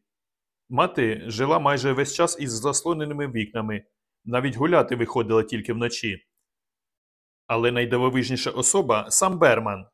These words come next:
Він виявляється винятковим знавцем старовинної дерев'яної скульптури і скла.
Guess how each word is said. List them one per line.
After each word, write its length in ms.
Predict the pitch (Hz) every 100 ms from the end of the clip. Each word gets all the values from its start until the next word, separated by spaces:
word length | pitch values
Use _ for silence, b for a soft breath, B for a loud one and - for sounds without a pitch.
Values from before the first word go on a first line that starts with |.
| _ _ _ _ _ _ _ _ _
Він 220 | 117 117 143
виявляється 760 | 127 131 117 170 - 117 107 -
винятковим 640 | 120 131 135 165 160 123
знавцем 420 | 110 123 - 185
старовинної 560 | - 131 113 143 170 143
дерев'яної 560 | 110 120 104 151 147
скульптури 540 | 139 - 165 - 165 156
і 120 | 156
скла. 460 | - - 113 92